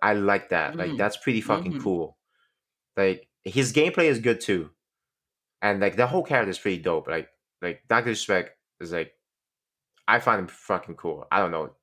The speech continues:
Speaker 2: I don't get it. I don't, I don't get it. Maybe I just, maybe it's just a different cup of tea. Like, every time I look at him, I've been trying to, like, dries up. I don't
Speaker 1: <laughs> What? Anyway, but he had a hot take to say something on, uh,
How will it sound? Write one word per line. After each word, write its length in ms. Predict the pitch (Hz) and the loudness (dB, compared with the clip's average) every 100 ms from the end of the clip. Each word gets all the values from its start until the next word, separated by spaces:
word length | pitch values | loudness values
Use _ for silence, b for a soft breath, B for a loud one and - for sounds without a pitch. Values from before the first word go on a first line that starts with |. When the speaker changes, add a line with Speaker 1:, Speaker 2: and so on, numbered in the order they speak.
| - | -2
Speaker 2:
I 80 | |
don't 240 | - 392 285 | 0 -2 -2
get 180 | 311 349 | -2 -2
it. 80 | - | -2
I 80 | 285 | -2
don't, 200 | 311 - | 0 -2
I 100 | 285 | -2
don't 180 | 302 285 | -2 0
get 200 | 277 285 | 0 0
it. 100 | 233 | -2
Maybe 300 | 220 233 262 | -2 0 0
I 120 | 254 | -2
just, 300 | 240 254 - | 0 -2 -2
maybe 220 | 220 233 254 | -2 0 -2
it's 120 | 226 | -2
just 140 | 233 | -4
a 60 | 233 | -2
different 300 | 226 226 208 | -2 0 0
cup 180 | 226 208 | -2 -2
of 100 | 190 | -4
tea. 140 | 247 | 0
Like, 160 | 214 196 | 2 2
every 180 | 208 214 | 0 0
time 220 | 240 214 | 0 2
I 40 | |
look 220 | 202 214 | 2 2
at 80 | 196 | 0
him, 160 | 202 175 | 0 0
I've 100 | 180 | 0
been 80 | 170 | 0
trying 220 | 185 180 | 0 0
to, 120 | 175 156 | -2 -2
like, 220 | 156 123 | -2 -2
dries 320 | - 180 175 | -2 0 0
up. 220 | 156 143 - - | -2 -4 -6 -2
I 80 | 185 | 2
don't 280 | 190 285 - | 4 4 4
Speaker 1:
<laughs> 0 | |
What? 500 | 339 - 269 - - _ _ _ _ _ B B B B B - | 2 0 -2 -4 -10 _ _ _ _ _ B B B B B 0
Anyway, 640 | 202 202 151 123 107 113 b b b | 0 2 4 4 2 -2 b b b
but 280 | 139 131 131 | 2 2 0
he 320 | - 196 208 | -8 -4 -2
had 220 | 170 156 127 | 2 2 2
a 60 | |
hot 280 | 113 123 110 | 2 2 0
take 320 | - 113 107 | 0 0 0
to 100 | 104 | -4
say 260 | 92 - 95 | -2 0 0
something 380 | - 95 87 82 | 0 -2 -2 -4
on, 160 | 85 82 | -4 -2
uh, 320 | 82 82 | -2 -2